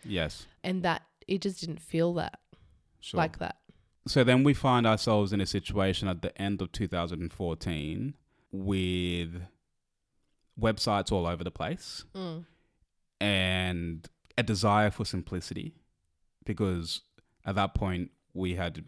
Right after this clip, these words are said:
Speaker 1: really been learning a lot about minimalism, and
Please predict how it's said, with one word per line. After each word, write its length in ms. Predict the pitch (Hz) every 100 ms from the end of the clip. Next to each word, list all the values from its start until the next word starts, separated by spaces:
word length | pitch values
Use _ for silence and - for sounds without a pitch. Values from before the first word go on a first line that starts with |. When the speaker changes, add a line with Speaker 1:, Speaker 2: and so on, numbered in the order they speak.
| _ -
Speaker 1:
really 480 | 104 117 120 110 98
been 200 | 92 90
learning 280 | 90 87 85
a 60 |
lot 160 | 82 82
about 460 | 80 82 78 78 _ _ _ _ _ _ _ _ 104
minimalism, 640 | 98 90 90 90 104 127 _ _ _ _ _ _ _ _ _ _ -
and 360 | 90 82 78